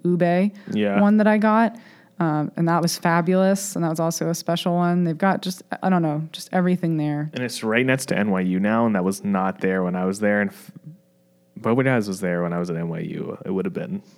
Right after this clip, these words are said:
Speaker 2: I would have gained four hundred pounds.
Speaker 1: But they don't have the milk cap. So Around the World Cafe, sh-, uh, I, I had never heard of this before. Apparently it is a popular, you know, bubble tea edition. So it's a, basically like a cream cheese foam-ish. It's like a,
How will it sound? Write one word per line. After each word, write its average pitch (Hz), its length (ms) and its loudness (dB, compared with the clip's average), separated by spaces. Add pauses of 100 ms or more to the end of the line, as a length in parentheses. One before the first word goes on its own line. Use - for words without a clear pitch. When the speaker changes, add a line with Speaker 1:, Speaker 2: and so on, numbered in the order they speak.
(260)
Speaker 2:
I 208 60 0
would 226 100 4
have 220 80 2
gained 190 240 0
four - 120 -6
hundred 185 200 -8
pounds. - 360 -4
Speaker 1:
But 233 140 4
they 240 160 4
don't 320 180 2
have 202 320 4
the 208 80 4
milk 269 260 4
cap. 165 380 2 (160)
So 202 180 4
Around 202 280 6
the 240 80 6
World 214 260 4
Cafe, 185 600 4 (320)
sh-, - 200 -12
uh, 175 200 2
I, 180 240 2
I 185 80 4
had 226 300 6
never 208 220 6
heard 202 180 4
of 170 120 2
this 156 120 -2
before. 160 560 -4 (540)
Apparently 185 400 2
it 175 100 2
is 180 160 4
a 190 60 2
popular, 170 680 0 (120)
you 185 100 0
know, 165 100 2
bubble 165 300 0
tea 165 280 0
edition. 160 500 -2
So 180 160 0
it's 165 160 0
a, 175 60 2
basically 180 440 0
like 175 160 0
a 165 80 -2
cream 202 400 2
cheese 185 580 0 (760)
foam-ish. 285 1300 2
It's - 180 -6
like 202 180 4
a, 175 240 4